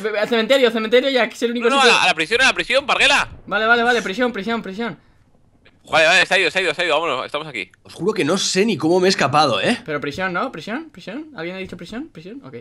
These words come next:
Speaker 1: prisión.
Speaker 2: Hemos dicho prisión. Vale, tengo, tengo, tengo, tengo, tengo, tengo.
Speaker 3: Me tengo que escapar más.
Speaker 2: Toma, toma, toma. ¿Tú dónde estás?
Speaker 3: Me he ido al puente que hay, o sea, siguiendo el río.
Speaker 2: ¿Es vi?
Speaker 1: Te-, estoy, estoy en, ahorcado aquí.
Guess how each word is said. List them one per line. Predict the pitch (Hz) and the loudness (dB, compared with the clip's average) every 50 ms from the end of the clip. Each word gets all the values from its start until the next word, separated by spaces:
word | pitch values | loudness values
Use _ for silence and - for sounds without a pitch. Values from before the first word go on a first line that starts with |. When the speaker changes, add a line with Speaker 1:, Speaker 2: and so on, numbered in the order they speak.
| - | -18
Speaker 1:
prisión. | - 135 131 139 123 123 _ _ | -20 -20 -20 -20 -20 -20 _ _
Speaker 2:
Hemos | - 107 120 139 | -8 -6 -4 -4
dicho | 143 139 139 | -4 -4 -4
prisión. | 127 120 - 117 101 95 - - - _ _ _ _ _ | -6 -6 -4 -4 -6 -6 -8 -12 -20 _ _ _ _ _
Vale, | 107 117 117 | 2 2 4
tengo, | 113 143 147 156 151 | 2 2 0 2 0
tengo, | 151 151 160 170 165 156 | 0 2 2 2 2 2
tengo, | - 147 143 127 110 | 2 0 -2 -2 -4
tengo, | - 135 135 135 127 | -4 -2 -2 -2 -2
tengo, | 131 120 113 107 | -2 -2 -2 -4
tengo. | - - - 90 - - | -6 -6 -8 -10 -14 -14
Speaker 3:
Me | - 98 | -14 -8
tengo | 92 107 110 | -6 -6 -6
que | 110 | -4
escapar | - - - 92 98 | -6 -6 -4 -4 -4
más. | 98 95 95 - - - - - - _ _ _ _ _ _ | -2 -2 -4 -4 -6 -8 -10 -14 -16 _ _ _ _ _ _
Speaker 2:
Toma, | - 123 120 117 | -2 0 0 2
toma, | 120 147 151 139 | 2 2 2 2
toma. | 135 156 151 110 - - - - - - - - - - - - - - - - - - - - - - _ _ _ - _ - - - - - - - - - - - | 4 2 2 2 0 -6 -14 -20 -20 -20 -20 -20 -20 -20 -20 -20 -20 -20 -20 -20 -20 -20 -20 -20 -20 -20 _ _ _ -20 _ -20 -20 -20 -20 -20 -20 -20 -20 -20 -20 -20
¿Tú | - 135 143 165 | -18 -4 0 2
dónde | 147 151 165 | 4 4 4
estás? | 175 - 156 117 104 107 - - - - - - - | 4 4 4 4 4 2 -2 -10 -20 -20 -20 -12 -4
Speaker 3:
Me | 113 120 | -2 2
he | 131 | 4
ido | 147 160 175 175 160 147 | 6 6 6 6 6 6
al | 135 127 123 | 4 2 0
puente | 123 131 151 156 175 170 151 180 | 0 2 2 2 2 2 0 0
que | 135 131 151 139 | 2 2 2 4
hay, | 143 160 170 180 190 | 4 4 4 2 2
o | 160 | 0
sea, | 131 - 143 123 120 | -2 -2 -2 -2 -2
siguiendo | - 135 127 139 170 185 | -2 -4 -4 -2 0 0
el | 175 156 | 0 0
río. | 156 160 151 170 185 202 233 - - - - - - - - - _ | 0 0 2 2 4 4 2 2 -2 -6 -14 -20 -20 -20 -20 -18 _
Speaker 2:
¿Es | 104 110 123 | -10 -4 0
vi? | 165 208 233 349 - _ _ _ _ _ | 0 0 0 -2 -6 _ _ _ _ _
Speaker 1:
Te-, | - 165 180 | -12 -8 -8
estoy, | 185 175 - 214 | -6 -4 -2 0
estoy | 226 220 185 - 196 208 | 0 -2 -2 -2 -2 0
en, | 226 240 247 233 233 226 220 214 208 196 196 185 151 143 | 0 0 -2 -4 -4 -6 -8 -10 -10 -8 -8 -6 -4 -4
ahorcado | 143 160 156 156 175 175 147 | -4 -4 -2 -2 -2 -2 -2
aquí. | 135 139 135 135 123 | -4 -6 -8 -12 -14